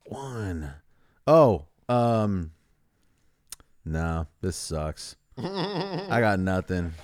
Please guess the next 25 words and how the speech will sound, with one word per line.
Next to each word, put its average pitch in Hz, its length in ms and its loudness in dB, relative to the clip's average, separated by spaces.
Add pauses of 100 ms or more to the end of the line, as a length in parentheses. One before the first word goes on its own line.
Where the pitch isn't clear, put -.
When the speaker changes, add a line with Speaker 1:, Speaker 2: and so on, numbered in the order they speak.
(420)
Speaker 2:
I 92 80 -6
Speaker 1:
I'm 104 60 -2
Speaker 2:
kinda 143 200 2
got 123 180 2
nothing 120 280 2
too, 123 280 -2
which 113 140 -4
is 98 100 -6
unfortunate 98 580 -4
'cause 87 120 -10
we 92 100 -8
got 95 200 -2
two 98 180 -6
beats 101 300 -4
left, 104 320 0
and 92 260 -4 (320)
I - 100 -6
kinda 113 240 2
thought 110 240 -2
that 98 120 -2
maybe 101 240 0
we 101 160 -2
were 101 180 -2
gonna 98 240 -4
record, 95 680 -6